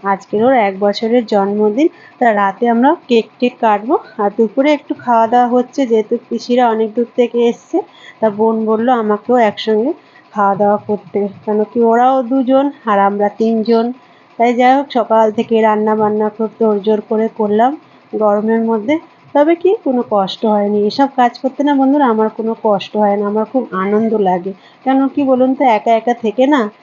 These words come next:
সত্যি ভালো লাগে না। আর পরিবারের কেউ যদি আসে একসঙ্গে, এ, সে যদি যে কোনোই কাজ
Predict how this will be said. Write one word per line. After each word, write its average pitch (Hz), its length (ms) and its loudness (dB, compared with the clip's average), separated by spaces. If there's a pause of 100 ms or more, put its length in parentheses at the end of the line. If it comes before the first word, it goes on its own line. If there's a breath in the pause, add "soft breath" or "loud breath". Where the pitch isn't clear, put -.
(200 soft breath)
সত্যি 240 380 -2
ভালো 208 260 2
লাগে 202 260 0
না। 196 140 -4
আর 202 160 -2
পরিবারের 226 500 2
কেউ 233 200 -2
যদি 226 220 0
আসে 208 420 -2
একসঙ্গে, 226 540 -2 (380 loud breath)
এ, 214 100 0 (160)
সে 226 120 -4
যদি 226 260 -2 (240)
যে 269 160 0
কোনোই 330 320 2
কাজ 208 240 -2